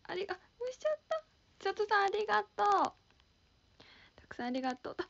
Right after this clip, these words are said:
まだ押しちゃった。<laughs> 九位、太郎さん、ありがとう。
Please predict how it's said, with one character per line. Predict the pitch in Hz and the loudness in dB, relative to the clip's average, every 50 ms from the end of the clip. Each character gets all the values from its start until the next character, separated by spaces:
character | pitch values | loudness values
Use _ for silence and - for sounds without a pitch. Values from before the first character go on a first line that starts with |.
| - - | -6 -2
ま | 349 370 | -2 2
だ | 370 381 | 4 4
押 | 370 381 | 2 2
し | 370 | 2
ち | 349 349 | 0 -2
ゃ | 330 | -2
っ | |
た。 | 330 - - 330 | -4 -4 -4 -4
<laughs> | - - _ - - - - - - - - - - - - _ _ _ _ _ _ - | -6 -6 _ -20 -18 -12 -8 -6 -6 -6 -6 -8 -10 -12 -16 _ _ _ _ _ _ 0
九 | - 392 | 2 4
位、 | 370 339 | 4 4
太 | 311 359 370 | 6 6 6
郎 | 349 339 339 349 | 6 6 2 2
さ | - 311 285 | 0 -2 -4
ん、 | 285 | -4
あ | 285 | -4
り | 285 311 | -6 -6
が | 311 320 311 302 | -4 -4 -4 -4
と | - - - | -6 -6 -6
う。 | 196 | -4